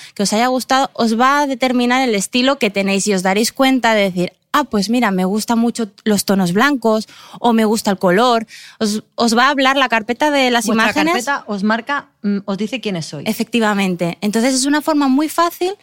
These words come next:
Speaker 1: de que os deis cuenta de, del estilo que va, que tenéis, porque hay mucha gente que, pues, que estáis perdidos en,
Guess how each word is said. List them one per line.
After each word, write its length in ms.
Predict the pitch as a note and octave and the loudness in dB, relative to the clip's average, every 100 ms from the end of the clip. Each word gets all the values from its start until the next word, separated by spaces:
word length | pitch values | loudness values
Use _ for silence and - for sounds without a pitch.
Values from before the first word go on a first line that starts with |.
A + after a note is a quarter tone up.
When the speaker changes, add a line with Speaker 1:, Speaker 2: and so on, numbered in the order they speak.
| _ _ - | _ _ -6
Speaker 1:
de 160 | A#3+ A#3+ | -2 0
que 80 | A#3+ | 0
os 140 | A3+ | 0
deis 180 | C#4+ - | -2 -2
cuenta 540 | - D#4+ D#4+ D4+ E4+ | -2 0 0 0 0
de, 320 | B3 A3+ G#3+ - G3 G3+ _ | 2 2 2 -2 -10 -16 _
del 160 | G3 A#3 | 0 2
estilo 280 | A3+ D#4+ D#4 | 2 0 2
que 120 | B3 | 2
va, 140 | A3 - | 0 -2
que 120 | - A#3 | -2 0
tenéis, 360 | F3+ D3+ E3+ | 2 0 -2
porque 180 | G#3 - | -4 -2
hay 60 | G3+ | 0
mucha 200 | G#3+ A3 | 0 0
gente 300 | A#3 A#3 B3 | 0 0 0
que, 340 | A3 F#3+ F#3 - | 0 0 -2 -4
pues, 160 | F3 | -6
que 80 | - | -6
estáis 420 | E3 - F3+ F3 | -8 -2 -2 -2
perdidos 580 | - G3+ G#3+ B3 A#3+ G#3+ | -2 0 2 2 2 0
en, 320 | F#3 F3 F3 | -2 -2 -4